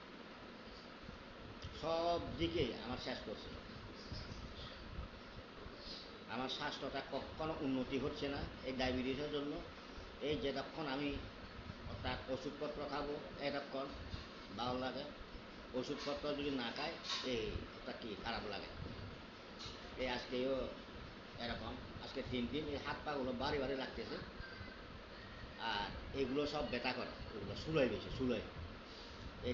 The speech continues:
ডায়াবেটিসটা এমন একটা জিনিস, ডায়াবেটিসটা হওয়ার পর থেকে খুব আমি কষ্ট করতেছি আমি সব দিকে।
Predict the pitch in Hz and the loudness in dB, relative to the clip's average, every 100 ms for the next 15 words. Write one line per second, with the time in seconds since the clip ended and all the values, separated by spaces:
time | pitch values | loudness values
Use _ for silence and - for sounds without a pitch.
0 | 117 120 120 135 - 135 117 127 156 156 | 4 4 4 2 0 0 2 2 4 2
1 | - 151 120 127 143 - - - - - | 0 -2 2 4 4 0 -6 -8 -8 -8
2 | - - - - - 113 127 135 143 - | -6 -8 -10 -10 -4 2 4 4 2 0
3 | 143 147 147 - 131 - 175 165 - 160 | 0 2 0 2 -2 0 0 0 0 -2
4 | - - - - - 120 123 - 120 120 | -4 -6 -6 -6 -4 0 2 2 -2 0
5 | 104 - 110 110 95 90 - - - - | -2 -2 -2 -2 -2 -4 -8 -8 -8 -8
6 | - - 131 104 107 101 | -10 0 0 2 -2 -2